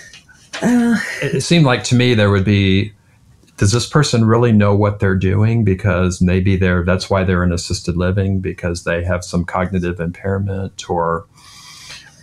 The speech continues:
Speaker 2: uh, what,
Speaker 1: That's
Speaker 2: what, what, what does an advocate do under those circumstances?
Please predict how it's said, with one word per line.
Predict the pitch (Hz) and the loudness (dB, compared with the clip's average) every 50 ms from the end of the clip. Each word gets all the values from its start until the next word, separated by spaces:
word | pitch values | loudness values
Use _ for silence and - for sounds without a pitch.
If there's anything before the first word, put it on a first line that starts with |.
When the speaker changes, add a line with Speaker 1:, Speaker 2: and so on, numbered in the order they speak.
| 932 _ - | -20 _ -20
Speaker 2:
uh, | 508 - - - - - - - - - - - - - | -18 -18 -18 -18 -16 -18 -14 -14 -14 -14 -16 -18 -20 -20
what, | - - 117 113 120 127 | -14 -10 -4 -4 0 0
Speaker 1:
That's | 127 131 127 120 113 | 0 0 -2 -4 -2
Speaker 2:
what, | 127 135 135 - - | -2 -2 -2 0 2
what, | 127 131 131 - - | 2 2 2 0 0
what | 135 131 127 - | 0 0 2 2
does | 131 117 120 | 0 2 2
an | 110 92 | 0 0
advocate | 98 104 107 101 98 98 - 101 - | 2 2 2 2 2 0 -2 -6 -4
do | - 95 92 90 | 0 0 0 2
under | 87 87 85 85 | 2 0 0 0
those | 87 87 90 92 - | -2 0 -2 -2 -2
circumstances? | - - 101 - 87 - - - - 95 - 95 - - - - 95 - - - - - | -6 -6 -6 -6 -6 -8 -6 -8 -10 -10 -10 -12 -16 -18 -16 -16 -14 -12 -10 -10 -12 -12